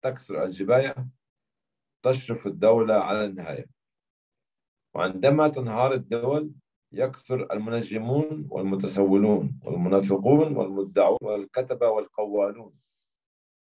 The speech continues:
والمغنون النشاز والشعراء النظامون والمتصعلقون وضاربو المندل وقارعو الطبول والمتفيقهون أدعياء المعرفة وقارئو الكف والطالع والنازل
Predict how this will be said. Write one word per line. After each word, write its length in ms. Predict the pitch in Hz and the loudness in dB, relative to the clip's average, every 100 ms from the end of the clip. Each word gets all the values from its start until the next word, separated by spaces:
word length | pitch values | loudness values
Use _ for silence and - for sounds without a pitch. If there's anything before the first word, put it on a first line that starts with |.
| _ - | _ -12
والمغنون 920 | 95 98 98 104 110 147 160 156 - | -6 0 0 0 2 2 2 -2 -6
النشاز 960 | 98 98 98 98 107 117 147 - - - | -6 -4 -4 -2 4 4 4 0 -14 -18
والشعراء 720 | - 92 107 90 107 139 143 - - | -16 -8 0 2 4 2 0 -8 -12
النظامون 1040 | 101 98 101 98 95 95 98 120 147 151 - _ _ _ _ - | -8 -4 -4 -4 -4 -4 -6 -6 -6 -8 -18 _ _ _ _ -4
والمتصعلقون 1200 | 107 110 113 - - 117 113 113 - 170 139 - - | -2 0 -2 -4 -2 0 2 0 -2 -4 -4 -6 -8
وضاربو 560 | 87 95 101 104 117 | -6 0 2 2 -2
المندل 680 | 107 101 117 139 139 151 151 - - | -4 -2 -2 -2 -2 -2 -4 -10 -16
وقارعو 540 | - - 92 113 117 | -8 0 2 2 0
الطبول 720 | - - 101 95 120 147 - - | -2 -10 -12 -12 -6 -6 -6 -14
والمتفيقهون 1200 | - 107 107 107 107 110 107 - 107 131 156 156 - _ _ _ _ _ - | -8 -6 -6 -4 0 0 0 -4 0 0 0 -4 -16 _ _ _ _ _ -6
أدعياء 540 | 101 85 98 117 113 | -4 0 4 4 2
المعرفة 680 | 95 95 80 95 123 135 147 - _ _ _ _ 101 | -2 -10 -8 -8 -6 -4 -6 -8 _ _ _ _ -6
وقارئو 440 | 98 110 120 151 | -2 2 6 6
الكف 500 | 151 147 180 - - | 4 2 -2 -4 -10
والطالع 680 | 92 - - 127 147 147 135 | -10 -8 0 4 6 4 0
والنازل 680 | 127 131 151 143 98 - | -2 -4 -2 -2 -4 -10